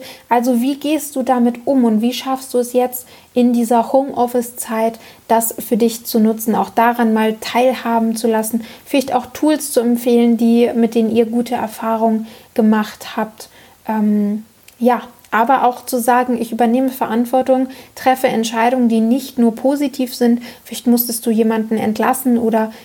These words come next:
in, äh, Kurzarbeit schicken. Da auch zu sagen, „So, das ist der Stand, diese Entscheidung musste ich aus diesen Gründen treffen“, und da Verantwortung zu übernehmen und zu sagen, „Ich bleibe aus den und den Gründen zu Hause“,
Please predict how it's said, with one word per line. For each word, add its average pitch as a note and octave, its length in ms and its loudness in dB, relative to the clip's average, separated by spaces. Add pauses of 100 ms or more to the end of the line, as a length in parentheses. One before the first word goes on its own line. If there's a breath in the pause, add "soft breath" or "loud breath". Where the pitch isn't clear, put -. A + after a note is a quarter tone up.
(100 loud breath)
in, A3 260 4
äh, G#3 280 -2
Kurzarbeit A3+ 880 0
schicken. A#3+ 580 0 (220 loud breath)
Da A3+ 180 4
auch B3+ 160 0
zu C4 160 -2
sagen, A3 640 2
„So, A3+ 320 0
das A3+ 260 0
ist A#3 200 -2
der A3 100 2
Stand, A#3 400 0
diese A#3 180 4
Entscheidung A3+ 540 0
musste A3+ 240 -2
ich A3 200 -2
aus A3 140 -2
diesen A#3 320 4
Gründen A3+ 400 0
treffen“, A3+ 460 0 (320 loud breath)
und A3+ 240 2
da G#3 180 2
Verantwortung G#3 640 -2
zu - 140 -6
übernehmen G3 520 -2
und G#3 260 -4 (240 loud breath)
zu - 120 -6
sagen, G#3+ 300 2
„Ich A3+ 240 -4
bleibe A3+ 320 2
aus G#3+ 140 -4
den A3+ 180 0
und A3 140 0
den G#3+ 160 0
Gründen A#3 380 0
zu A3 200 -10
Hause“, A#3 500 2